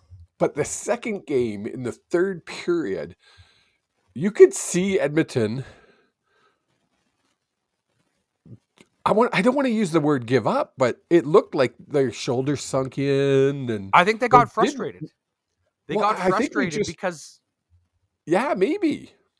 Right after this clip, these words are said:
Speaker 2: Well, they, you gotta think about it. I mean, the Canucks weren't, aren't supposed to be a great team. We're supposed to be a, a contending for a playoff spot, and we'd be happy with that.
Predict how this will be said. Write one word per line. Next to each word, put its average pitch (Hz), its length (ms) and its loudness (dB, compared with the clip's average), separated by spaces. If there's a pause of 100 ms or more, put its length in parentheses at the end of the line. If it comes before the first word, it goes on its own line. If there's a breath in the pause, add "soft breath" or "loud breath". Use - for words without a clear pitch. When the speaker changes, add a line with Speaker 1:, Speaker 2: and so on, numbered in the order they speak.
(600)
Speaker 2:
Well, 196 160 -8
they, 185 300 -6 (200)
you 180 100 -16
gotta 214 180 -2
think 226 180 -14
about 185 240 -4
it. 135 100 -8
I 135 80 -6
mean, 139 400 -14 (920)
the 131 80 -14
Canucks 180 360 -6
weren't, 165 180 -10 (100)
aren't 160 200 -2
supposed 156 320 -10
to 139 60 -20
be 135 420 -8 (720)
a 147 80 2
great 127 300 -2
team. 107 420 -10 (240)
We're 139 160 2
supposed 160 280 -4
to 160 60 -6
be 151 180 -2
a, 135 120 2
a 120 360 -4
contending 185 460 -6
for 151 120 -2
a 143 40 0
playoff 127 300 -4
spot, 110 300 -12
and 117 80 -20
we'd 120 120 -18
be 117 60 -20
happy 113 280 -14
with 98 160 -20
that. - 180 -20